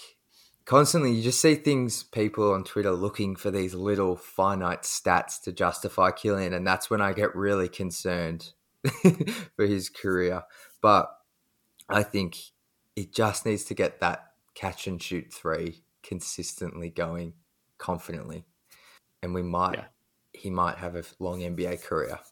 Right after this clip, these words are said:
Speaker 1: but until he gets that, because I don't think he's got, he doesn't have the burst to finish. He, he's actually got a really good handle, but I just think he has no burst to get around anyone consistently.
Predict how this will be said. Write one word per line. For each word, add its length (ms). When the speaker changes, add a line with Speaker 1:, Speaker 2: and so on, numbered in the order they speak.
Speaker 1:
but 240
until 420
he 100
gets 300
that, 400
because 200
I 100
don't 200
think 180
he's 220
got, 280
he 120
doesn't 200
have 140
the 80
burst 500
to 120
finish. 300
He, 200
he's 140
actually 260
got 120
a 40
really 220
good 120
handle, 400
but 140
I 120
just 140
think 140
he 80
has 200
no 280
burst 460
to 80
get 100
around 380
anyone 400
consistently. 760